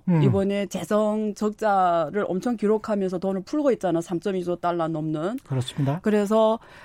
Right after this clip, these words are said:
Speaker 2: 어, 인플레이션이라든가
Speaker 1: 음.
Speaker 2: 여러 가지 앞으로 상황을 봤을 때,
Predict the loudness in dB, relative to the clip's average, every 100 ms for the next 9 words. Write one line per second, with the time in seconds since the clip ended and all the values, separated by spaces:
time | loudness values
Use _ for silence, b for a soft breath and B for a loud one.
0 | B 2 4 4 2 -4 _ _ -2 2
1 | 4 4 4 2 2 2 0 0 0 0
2 | -2 -2 0 2 2 4 2 2 0 0
3 | 0 -4 0 2 2 2 0 2 2 0
4 | 0 -2 0 2 0